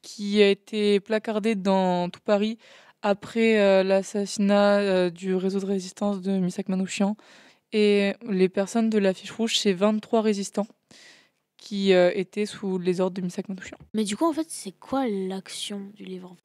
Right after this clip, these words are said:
Speaker 1: Euh, c'est un résistant arménien qui, euh, a fui le génocide en Arménie pendant, euh, juste avant la Seconde Guerre mondiale. Et il est arrivé en France parce qu'il était, euh, passionné de Paris,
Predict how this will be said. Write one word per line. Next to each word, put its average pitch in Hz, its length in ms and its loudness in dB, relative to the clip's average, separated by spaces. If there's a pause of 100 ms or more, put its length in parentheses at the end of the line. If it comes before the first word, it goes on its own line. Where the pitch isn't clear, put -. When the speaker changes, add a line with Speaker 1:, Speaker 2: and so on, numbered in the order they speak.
(160)
Speaker 1:
Euh, 190 320 8
c'est 214 360 4
un 180 440 4
résistant 202 680 2 (540)
arménien 196 440 4 (680)
qui, 202 320 2
euh, 185 500 4 (640)
a 185 160 4
fui 233 280 2
le 190 500 4
génocide 202 420 -2
en 196 160 6
Arménie 190 380 2 (140)
pendant, 185 420 0
euh, 190 220 -2
juste 175 200 -8
avant 202 160 2
la 190 100 2
Seconde 190 240 -2
Guerre 185 120 4
mondiale. 185 340 2 (680)
Et 214 220 4
il 208 140 0
est 208 80 8
arrivé 202 360 4
en 214 160 6
France 233 300 0
parce 202 240 -2
qu'il 196 320 0
était, 202 600 2
euh, 180 120 6
passionné 208 540 2
de 190 420 2
Paris, 190 320 -2